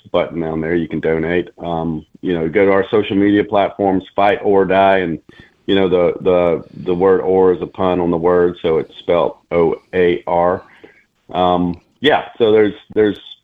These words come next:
plenty of ways that we can, you know, that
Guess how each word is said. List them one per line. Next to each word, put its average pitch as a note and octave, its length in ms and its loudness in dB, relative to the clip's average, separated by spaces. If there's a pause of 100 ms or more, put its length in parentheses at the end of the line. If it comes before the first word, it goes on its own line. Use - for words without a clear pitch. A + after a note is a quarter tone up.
(340)
plenty B2+ 220 0
of A#2 80 4
ways G2 300 2 (160)
that F2+ 320 0
we G2 160 -2
can, E2 380 -2
you F2+ 120 -4
know, D2+ 360 -4
that - 220 -2